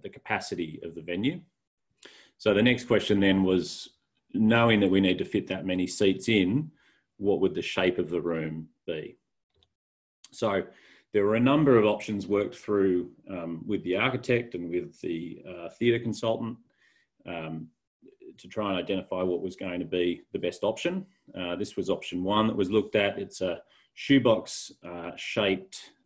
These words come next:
theatre, that just, it's just a rectangular room, basically. Um, you'll see the orchestra pit is shown in red,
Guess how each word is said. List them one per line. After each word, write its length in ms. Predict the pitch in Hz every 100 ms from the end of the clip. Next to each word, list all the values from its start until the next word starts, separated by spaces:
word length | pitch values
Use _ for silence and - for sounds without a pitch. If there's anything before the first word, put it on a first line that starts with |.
| _
theatre, 280 | 110 104 101
that 140 | 95
just, 260 | - - -
it's 160 | - -
just 160 | -
a 40 | -
rectangular 720 | - - 104 98 98 95 92 -
room, 320 | 95 101 107
basically. 680 | 104 107 104 120 117 110 110 _ _ _ _ - - _ 92
Um, 340 | 92 90 92
you'll 100 | 92
see 140 | -
the 100 | 98
orchestra 400 | 98 95 - 95
pit 300 | - 107 90 -
is 120 | 87
shown 280 | - 95 87
in 120 | 85
red, 440 | 95 98 98 95